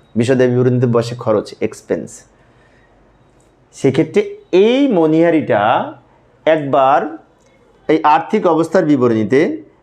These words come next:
একবার চলতি সম্পদের মধ্যে অব্যবহৃত মণিহারি নামে বসবে, এই দুই হাজার টাকা। আমরা জানি অব্যবহৃত মণিহারি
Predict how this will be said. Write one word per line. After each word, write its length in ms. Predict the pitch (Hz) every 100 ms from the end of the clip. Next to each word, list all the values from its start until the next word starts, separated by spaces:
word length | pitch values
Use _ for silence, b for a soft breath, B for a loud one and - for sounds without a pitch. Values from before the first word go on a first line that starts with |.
| _ -
একবার 580 | 143 139 147 165 - -
চলতি 300 | 180 165 175
সম্পদের 500 | 170 160 170 160 143
মধ্যে 260 | 135 127
অব্যবহৃত 640 | 165 151 143 143 131 127 127
মণিহারি 400 | 120 117 110 104
নামে 220 | 95 92
বসবে, 380 | 85 82 98 - -
এই 120 | 143
দুই 200 | 120 104
হাজার 180 | 87 -
টাকা। 220 | 92 - - _ _ _ -
আমরা 220 | 120 127 135
জানি 320 | 131 127 165
অব্যবহৃত 380 | 147 135 127 127
মণিহারি 600 | 120 120 123 156 269